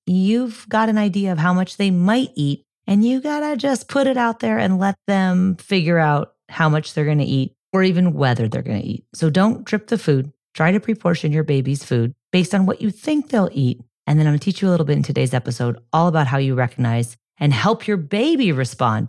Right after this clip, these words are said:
to those hunger and fullness cues. Because, hang tight, you know adults send a lot of mixed messages. Well, babies do it too, okay?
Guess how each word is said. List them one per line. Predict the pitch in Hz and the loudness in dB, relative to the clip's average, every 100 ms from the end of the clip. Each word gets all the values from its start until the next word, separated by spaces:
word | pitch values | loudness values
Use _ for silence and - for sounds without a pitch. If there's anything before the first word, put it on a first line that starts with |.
| - | -6
to | 151 | -2
those | 135 123 | 0 0
hunger | 131 127 120 | 0 -2 0
and | 117 | -4
fullness | 120 113 113 | -4 -6 -6
cues. | - 107 - | -6 -8 -2
Because, | 208 220 - _ _ | 0 0 -2 _ _
hang | - 190 175 | -2 0 2
tight, | 185 120 - _ - | 0 -2 -6 _ -6
you | 151 196 | 0 2
know | 214 202 175 165 - | 2 2 0 -2 -2
adults | 151 131 120 - | -2 0 -4 -2
send | 143 151 | 0 0
a | |
lot | 151 156 | 2 2
of | 165 | 2
mixed | 160 156 | 0 -2
messages. | 165 156 156 170 165 | -2 -2 -2 -2 -2
Well, | 156 151 | -2 -4
babies | 139 151 185 185 | -2 -2 -2 -4
do | - 147 | -2 0
it | 151 - - | 0 -4 -12
too, | - 139 120 - | -4 -2 -2 -6
okay? | 127 123 127 127 | -8 -2 0 0